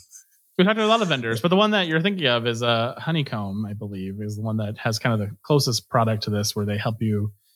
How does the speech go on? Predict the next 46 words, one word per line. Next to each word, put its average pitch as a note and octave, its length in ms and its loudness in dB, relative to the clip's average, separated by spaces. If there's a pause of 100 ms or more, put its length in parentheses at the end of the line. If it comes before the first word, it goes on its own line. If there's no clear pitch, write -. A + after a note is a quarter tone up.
(280)
you C#3 80 6
know, B2 60 6
identify C#3 560 2
in B2+ 80 0
a A#2+ 60 0
widely A#2+ 320 2
distributed A#2 560 -6
system A#2+ 360 -4
and A#2 100 -2
a - 20 -4
widely A2+ 580 -4
horizontally A#2+ 580 -4
and A2 80 -4
vertically A2+ 360 -4
scaled D3 400 2
system A#2+ 340 -4
where A#2 160 -2
those A2+ 160 -2
issues A2 320 -8
are A2 60 -8
happening. A#2 500 0 (580)
Um, G2 320 -2
and G2+ 160 -2
so G#2 120 -4
they're, G2+ 340 -4
uh, G2 180 -8
that's G#2 140 -18
a - 60 -20
great G#2 160 -6
one G#2 100 -4
that G#2 80 -2
we G#2 80 -2
did G2+ 140 -4
that G2+ 140 -10
interview G2 200 -6
with F#2+ 140 -10
Peter G#2+ 480 -2
at G2+ 100 -8
re:Invent, G#2 520 -2 (600)
uh, E2+ 140 -14 (120)
on F#2+ 80 -8
T G2 120 -14
C F#2+ 160 -12
P F#2 40 -10
Talks. - 540 -8 (2000)
Fantastic. - 500 -12